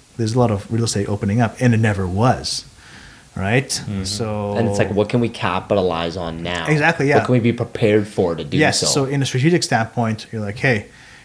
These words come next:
Speaker 1: there's probably something coming down the pipe in, I don't know, five months, six months, eight months," right?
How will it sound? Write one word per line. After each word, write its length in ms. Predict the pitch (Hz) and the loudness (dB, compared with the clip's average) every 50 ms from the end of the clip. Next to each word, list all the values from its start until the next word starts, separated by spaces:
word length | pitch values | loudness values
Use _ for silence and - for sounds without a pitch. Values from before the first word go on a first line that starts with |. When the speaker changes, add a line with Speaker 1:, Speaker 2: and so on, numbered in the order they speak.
| - _ _ | -20 _ _
Speaker 1:
there's 220 | - 135 135 120 - | 0 0 0 0 2
probably 280 | - 165 165 165 160 160 - - | 0 2 2 2 2 0 -2 -2
something 300 | - 160 147 143 139 131 | 0 0 2 2 0 0
coming 280 | - 156 147 151 143 | 0 0 0 2 2
down 280 | 139 143 139 135 131 123 | 2 4 4 4 2 2
the 60 | 123 | 2
pipe 280 | - 147 135 135 131 135 | 2 2 2 2 2 2
in, 180 | 127 120 113 | 0 0 2
I 140 | 117 123 131 | 2 2 2
don't 80 | 131 123 | 4 2
know, 180 | 117 113 113 110 | 2 2 0 -2
five 300 | - - 135 131 127 127 | 0 2 2 2 2 2
months, 200 | 131 120 117 - | 0 0 0 0
six 180 | - 131 - - | -2 -2 -2 -2
months, 160 | 123 117 - 123 | -2 -2 -2 -2
eight 180 | 131 127 131 | -2 -2 0
months," 320 | 131 120 110 104 104 - - | 0 0 0 -2 -4 -4 -4
right? 180 | 113 123 127 | -4 -4 -4